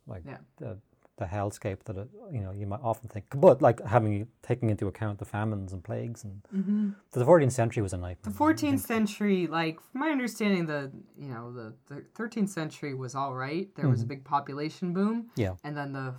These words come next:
Speaker 2: fourteenth century just had, like,
Speaker 1: Look,
Speaker 2: extra people. <laughs>
Speaker 1: here's the thing. If you die and you go to
Speaker 2: Uh.
Speaker 1: heaven and you meet God and he says, "Look, you're gonna get reincarnated. You got two choices, the twelfth century or the fourteenth. Pick the twelfth."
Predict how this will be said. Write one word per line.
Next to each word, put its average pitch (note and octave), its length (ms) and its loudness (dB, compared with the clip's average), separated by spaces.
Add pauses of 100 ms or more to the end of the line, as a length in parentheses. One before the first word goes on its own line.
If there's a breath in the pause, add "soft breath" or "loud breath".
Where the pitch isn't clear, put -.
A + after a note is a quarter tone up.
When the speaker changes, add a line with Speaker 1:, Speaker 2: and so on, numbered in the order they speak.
Speaker 2:
fourteenth C#3+ 380 -10
century B2 400 -12
just B2+ 240 -14
had, B2 320 -10
like, A2+ 180 -12 (240 soft breath)
Speaker 1:
Look, C3+ 140 4
Speaker 2:
extra C3+ 240 -10
people. F#3+ 540 -4
<laughs> - 40 -2
Speaker 1:
here's F3 200 10
the F3 80 6
thing. A#2+ 340 10
If C3 160 4
you F3 100 8
die C#3 500 12
and B2 200 4
you A#2+ 60 4
go B2+ 100 8
to C3 80 8
Speaker 2:
Uh. G#2+ 40 8
Speaker 1:
heaven A2+ 480 6
and G#2+ 220 2
you G#2+ 60 4
meet A2+ 200 2
God G#2 320 4
and G#2 120 0
he G2 40 -2
says, - 180 -10
"Look, A2 280 0
you're G#2+ 80 -6
gonna C3 160 4
get C#3 160 0
reincarnated. G#2 680 -2
You - 40 -10
got G#2+ 200 -2
two C3 120 4
choices, G#2+ 440 0
the G2 80 0
twelfth C3 320 2
century B2+ 420 0 (320 soft breath)
or B2 80 0
the G2+ 120 0
fourteenth. G#2 760 -2 (160)
Pick C3 240 2
the - 100 0
twelfth." - 540 -2